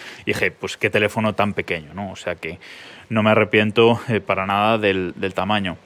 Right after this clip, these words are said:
Veremos cuando tenga que usarlo más en el día a día, meterlo en el bolsillo del pantalón, etcétera, a ver qué tal, eh, es. Pero bueno, en principio, de tamaño, muy bien.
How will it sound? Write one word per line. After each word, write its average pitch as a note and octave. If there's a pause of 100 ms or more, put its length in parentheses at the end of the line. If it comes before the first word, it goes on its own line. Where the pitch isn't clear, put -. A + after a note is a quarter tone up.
(520)
Veremos C3+
cuando A#2
tenga A#2+
que A2+
usarlo A#2+
más A#2
en A#2
el G#2+
día G2
a F#2+
día, D3+
meterlo A2+
en G#2+
el G2+
bolsillo G#2
del G2+
pantalón, G#2+
etcétera, C3+ (400)
a G#2
ver G#2
qué A2+
tal, G#2+ (100)
eh, F2
es. - (300)
Pero G2+
bueno, F#2+
en G#2+
principio, A#2+
de G2+
tamaño, A2+
muy A2
bien. B2+